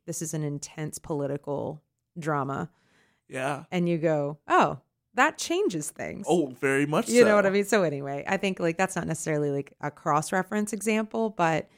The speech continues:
Speaker 1: understanding the context really helps you understand the character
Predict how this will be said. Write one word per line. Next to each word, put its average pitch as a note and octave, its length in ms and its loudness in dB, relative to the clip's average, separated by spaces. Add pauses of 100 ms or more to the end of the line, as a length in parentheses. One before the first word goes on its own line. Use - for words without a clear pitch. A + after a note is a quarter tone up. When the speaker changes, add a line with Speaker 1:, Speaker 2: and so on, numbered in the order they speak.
(520)
Speaker 1:
understanding F#3+ 640 0
the C#3+ 60 -2
context - 680 -4
really F3 320 -2
helps - 300 -4
you E3+ 100 -2
understand D3 500 -4
the C3+ 60 -8
character - 540 -10